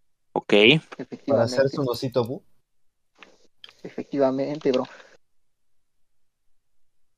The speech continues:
Speaker 1: Y luego yo soy el obsesionado. Ok.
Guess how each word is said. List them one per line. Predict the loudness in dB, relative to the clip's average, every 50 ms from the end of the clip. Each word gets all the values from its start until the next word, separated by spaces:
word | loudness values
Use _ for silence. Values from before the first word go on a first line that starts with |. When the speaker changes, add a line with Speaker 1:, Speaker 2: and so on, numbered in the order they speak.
| _ _ -20 _ _ _ _ _ _ _ _ _ -6
Speaker 1:
Y | -4 -4 -4 -2 -2
luego | 0 4 4 6 6
yo | 4 2 -2
soy | 0 4 6 6
el | 6 6 2
obsesionado. | -2 -4 -2 -2 -2 -4 -8 -12 -12 -12 -12 -14 -18 _ _ _ _ _ -20 _ _ _ -20 -20 _ _ _ _ _
Ok. | 4 4 6 6